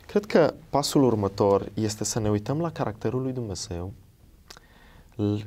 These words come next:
și să facem un pas în credință. Este un pas al credinței. Aici nu am, să zic, un răspuns neapărat rațional, ci e foarte interesant ce spune David. „Eu am încredere în bunătatea ta.”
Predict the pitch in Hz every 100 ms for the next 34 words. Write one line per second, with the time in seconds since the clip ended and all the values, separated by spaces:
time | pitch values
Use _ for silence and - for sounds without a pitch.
0 | - - - - 110 104 - 117 104 101
1 | 107 - - - _ _ - - 180 190
2 | - 185 - 110 101 110 110 - - 95
3 | 82 82 - - - - - - - -
4 | - _ _ - - 120 156 151 131 -
5 | 107 110 104 110 156 160 - - - -
6 | - - 120 143 208 - 139 135 135 131
7 | - - 107 120 123 110 101 - - 123
8 | 120 117 110 - 98 101 104 98 92 -
9 | 98 92 87 87 90 90 - 104 - -
10 | - 208 180 139 120 127 117 110 - 107
11 | 95 92 90 90 - - - - - -
12 | 110 104 - - 165 185 202 196 - 110
13 | 98 98 120 120 120 113 107 107 - 101
14 | 92 92 87 82 82 80 - -